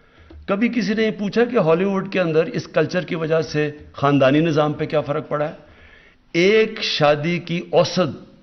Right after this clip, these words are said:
average life span है ढाई साल, ढाई साल चलती है वहाँ शादी। जब आप वो एक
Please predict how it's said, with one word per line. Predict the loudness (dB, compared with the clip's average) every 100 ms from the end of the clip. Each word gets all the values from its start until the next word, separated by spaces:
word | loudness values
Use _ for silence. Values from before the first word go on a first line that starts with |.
| -4 2
average | 4 4 0 -2 -12 -18 -20 -20 _ _ _ _ _ _ _ -4
life | 2 2 2
span | 0 0 2
है | 0 2
ढाई | 2 2
साल, | 2 2 0 -6 -16 -18 -20 -20 _ _ _ _ 0
ढाई | 2 2
साल | 4 2
चलती | 2 -2 -4
है |
वहाँ | -6 -6
शादी। | -6 -6 -12 -20 _ -20 _ _ _ -20 -12
जब | 2 4
आप | 4 4 2 0
वो | 0 0 0 -4 -8
एक | -10 -12